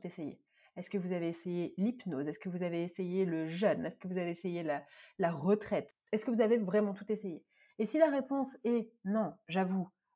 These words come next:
j'ai pas tout essayé, mais je n'ai pas trouvé la solution », on va se demander, « Ok, sur quoi repose cette croyance de j'ai tout essayé ? » Parce qu'elle n'est pas venue là par hasard. Et donc, on va essayer de la déconstruire. On va se rendre compte qu'en fait, cette croyance, on n'y croit pas tant que ça, qu'elle n'est pas absolument vraie.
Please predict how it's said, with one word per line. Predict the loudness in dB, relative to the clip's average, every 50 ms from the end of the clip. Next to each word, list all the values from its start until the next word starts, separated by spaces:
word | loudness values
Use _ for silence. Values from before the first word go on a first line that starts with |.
| _ -10
j'ai | -6 -6 -2
pas | 0 0 0
tout | 0 -2 -2 -4
essayé, | -2 -2 0 2 2 2
mais | 0 0
je | -2 -2
n'ai | -4 -2
pas | 0 0 -2
trouvé | -2 -4 -8 -6 -4
la | -4 -4
solution », | -4 -6 -6 -8 -8 -6 -6 -8 -8 -8 -10 _ _ _ -6
on | 0 2
va | 4 4 4
se | 4
demander, « | 2 2 2 0 0 0 0 0
Ok, | 0 -2 -2 -4 -6 -6 -8 -12 _ _ _ _ _ _ _ _ _ _ _
sur | -10 -6 -4 -4 -4 2
quoi | 6 6 8
repose | 8 8 4 4 2 2 2 2 2 2 0 -4 -6
cette | -8 -6 -6 -6 -4
croyance | -4 -2 0 2 2 2 2 2
de | 2 2 2 2
j'ai | 2 0 -2
tout | -4 -4 -4 -4
essayé ? » | -4 -4 -6 -6 -8 -8 -8
Parce | -8 -8 -6
qu'elle | -8 -8 -6 -2 -2
n'est | 0 2
pas | 2 2 4
venue | 4 4 4
là | 4 4 2
par | 2 2 2 4 4 4
hasard. | 4 2 2 0 -2 -6 -16 -20 _ _ _
Et | 2 4
donc, | 4 4 4 2
on | 2
va | 2 2 2
essayer | 2 2 0 2
de | 2
la | 2 0
déconstruire. | 0 2 2 2 2 2 0 -6 -6 -8 -12 -14 -16 -16 -18 -20 _ _ _ -2
On | -2
va | -2
se | 0 0
rendre | 0 0 0
compte | 0 -2 -4 -4
qu'en | -4 -6
fait, | -6 -6 -6
cette | -6 -8 -6
croyance, | -6 -4 -4 -4 -4 -4 -2
on | -2
n'y | -2 -2
croit | -4 -6 -8 -6 -6
pas | -8 -8
tant | -6 -6 -8 -8
que | -6
ça, | -6 -8 -8 -8 _ _ _ _ _ _ _ _ _
qu'elle | 2 2 4 4
n'est | 2 0
pas | 0 -2 -4 -4 -4 -4
absolument | -8 -8 -6 -4 -2 -2 0 0 -2 -2 -4
vraie. | -6 -8 -10 -12